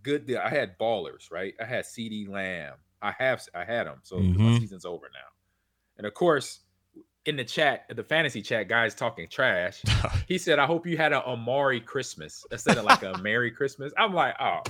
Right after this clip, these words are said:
Speaker 1: okay. He got jokes. He got jokes."
Speaker 2: That was a pretty
Speaker 1: I
Speaker 2: good one
Speaker 1: like
Speaker 2: to
Speaker 1: it.
Speaker 2: sneak in there.
Speaker 1: That
Speaker 2: Uh,
Speaker 1: was
Speaker 2: I'd
Speaker 1: a
Speaker 2: be
Speaker 1: good
Speaker 2: proud
Speaker 1: one.
Speaker 2: of it.
Speaker 1: It was a good one. I'm like,
Speaker 2: <laughs>
Speaker 1: "Ah, that was a good one."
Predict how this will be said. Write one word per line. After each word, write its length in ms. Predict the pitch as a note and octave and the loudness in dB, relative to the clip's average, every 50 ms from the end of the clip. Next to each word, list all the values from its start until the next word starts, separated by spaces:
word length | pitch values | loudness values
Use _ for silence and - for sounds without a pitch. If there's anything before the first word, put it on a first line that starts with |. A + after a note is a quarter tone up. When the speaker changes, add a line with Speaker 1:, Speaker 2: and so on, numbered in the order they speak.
| A2 | -4
Speaker 1:
okay. 340 | B2 C#3+ - G2 F#2 G2+ - - | -4 -4 -4 -6 -6 -8 -8 -10
He 80 | D3+ | -4
got 240 | C3+ C3+ C3+ C3+ B2 | 0 2 2 2 2
jokes. 460 | - G3 G3+ B2 - - - - - _ _ - - - _ | 2 2 2 2 -2 -8 -18 -20 -20 _ _ -10 -10 -8 _
He 60 | A3 | -6
got 280 | G#3 F#3+ D#3+ E3+ - - | -2 -2 -2 -2 -2 -2
jokes." 500 | - B3 F#3 C#3+ - _ - - - _ _ - | -2 -2 -2 -2 -6 _ -20 -20 -20 _ _ 6
Speaker 2:
That 120 | C#3 C#3+ | 8 8
was 100 | C#3 A#2 | 8 8
a 40 | G2+ | 8
pretty 160 | - C3 A2+ | 8 8 8
Speaker 1:
I 20 | G#2 | 8
Speaker 2:
good 40 | G#2 | 8
one 80 | G#2 G#2 | 8 8
Speaker 1:
like 80 | G#2 G2 | 6 6
Speaker 2:
to 40 | |
Speaker 1:
it. 40 | G#2 | 4
Speaker 2:
sneak 280 | - - B2+ A#2 G#2 A2+ | 4 6 6 6 8 8
in 140 | G#2+ G2 F#2+ | 6 6 6
there. 280 | F#2+ F2+ F2+ F2+ - - - | 6 4 4 2 0 4 8
Speaker 1:
That 180 | A#2 A#2 - | 10 12 12
Speaker 2:
Uh, 40 | - | 12
Speaker 1:
was 80 | B2 A#2+ | 12 10
Speaker 2:
I'd 60 | A#2 | 8
Speaker 1:
a 20 | A2+ | 8
Speaker 2:
be 60 | A2+ | 6
Speaker 1:
good 80 | A2+ - | 8 8
Speaker 2:
proud 200 | A#2+ A2+ G#2 G#2 | 10 10 8 6
Speaker 1:
one. 120 | G2 F#2 | 4 0
Speaker 2:
of 60 | F#2 - | -2 -2
it. 40 | |
Speaker 1:
It 120 | G3+ G#3+ - | 2 4 4
was 200 | - A#3+ - - | 4 4 2 0
a 60 | E3+ | 4
good 260 | - A#3 G3+ E3 B2+ - | 4 4 4 6 6 4
one. 100 | G3+ - | 4 6
I'm 180 | G3+ G#3+ G3+ E3+ | 6 4 4 4
like, 160 | F3 E3 D#3 | 4 2 0
Speaker 2:
<laughs> 60 | - | 0
Speaker 1:
"Ah, 480 | - G3+ G#3 G#3+ A3 A3+ A3 A3 A3 G#3+ | 0 0 2 0 0 2 2 0 0 0
that 140 | G#3+ D#4+ D#4+ | -2 -4 -6
was 120 | E4 D#4+ C#4+ | -6 -10 -10
a 40 | G#3 | -10
good 180 | F#3 F3 E3 | -8 -8 -8
one." 260 | D#3+ E3 E3 F#3 F#3+ | -8 -8 -10 -10 -12